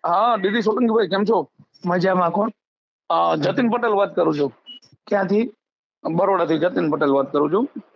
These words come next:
Speaker 2: જી, બોલો.
Speaker 1: હા, કેમ છો? મજામાં?
Speaker 2: મજા, મજામાં.
Speaker 1: બસ, બસ, હમણાં તમારું પેલું રાજુભાઈ સખિયા જોડે તમારું ઇન્ટરવ્યુ હતું ને?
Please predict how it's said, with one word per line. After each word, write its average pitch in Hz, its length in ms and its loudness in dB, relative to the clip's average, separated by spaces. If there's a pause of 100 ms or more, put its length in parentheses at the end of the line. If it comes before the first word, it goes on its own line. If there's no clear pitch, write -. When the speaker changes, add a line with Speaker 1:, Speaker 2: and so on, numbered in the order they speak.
(420)
Speaker 2:
જી, 185 160 0
બોલો. 175 300 0 (640)
Speaker 1:
હા, 151 180 0
કેમ 180 200 0
છો? 170 100 0
મજામાં? 196 400 -2 (320)
Speaker 2:
મજા, 180 240 0
મજામાં. 151 500 -8
Speaker 1:
બસ, 180 140 0
બસ, 190 220 0
હમણાં 208 220 -2
તમારું 208 380 0
પેલું 196 380 4
રાજુભાઈ 180 320 0
સખિયા 185 280 -2
જોડે 185 200 2
તમારું 185 300 2
ઇન્ટરવ્યુ 196 360 0
હતું 285 160 0
ને? 220 80 0